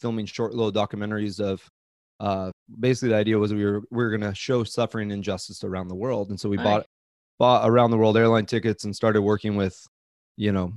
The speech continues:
Speaker 1: child prostitution and children soldiers and, you know,
Speaker 2: So you're,
Speaker 1: parts of
Speaker 2: like,
Speaker 1: Sudan.
Speaker 2: nineteen, twenty years old.
Speaker 1: Yeah. So
Speaker 2: You
Speaker 1: nineteen,
Speaker 2: Okay.
Speaker 1: started on pro-, started a nonprofit with two
Speaker 2: Zach,
Speaker 1: other
Speaker 2: you're,
Speaker 1: friends.
Speaker 2: like, amazing. Go ahead. <laughs>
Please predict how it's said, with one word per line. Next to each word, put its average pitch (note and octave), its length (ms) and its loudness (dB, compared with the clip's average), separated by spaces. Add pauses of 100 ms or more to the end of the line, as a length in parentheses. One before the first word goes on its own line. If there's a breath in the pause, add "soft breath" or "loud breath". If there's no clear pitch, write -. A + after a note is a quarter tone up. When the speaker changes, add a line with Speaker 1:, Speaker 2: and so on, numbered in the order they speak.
(120)
Speaker 1:
child G2+ 300 2
prostitution F#2 840 -8
and F#2 640 -6 (280)
children G2 340 -4
soldiers G2 520 0
and, F#2 320 -8 (240)
you G#2+ 160 -12
know, F#2 220 -12 (120)
Speaker 2:
So C#4 120 0
you're, C#4 200 4
Speaker 1:
parts - 0 -
of - 20 6
Speaker 2:
like, B3+ 160 2
Speaker 1:
Sudan. G#3+ 240 -2
Speaker 2:
nineteen, C4+ 380 0
twenty A#3+ 280 -2
years G#3+ 220 0
old. D3 420 -2 (300)
Speaker 1:
Yeah. A#2 260 6
So - 120 -4
Speaker 2:
You A#2+ 40 2
Speaker 1:
nineteen, E3 480 0
Speaker 2:
Okay. C3 40 -4
Speaker 1:
started D3+ 380 4
on D3+ 120 2
pro-, B2+ 320 6
started E3 340 4
a - 20 2
nonprofit B2 600 2 (360)
with A#2 180 -4
two F#3 140 -2
Speaker 2:
Zach, E3+ 140 6
Speaker 1:
other - 120 0
Speaker 2:
you're, A#2+ 140 2
Speaker 1:
friends. G3 120 -2
Speaker 2:
like, G3+ 160 2
amazing. A#3 500 4
Go B3+ 180 8
ahead. A#3+ 300 8
<laughs> - 60 2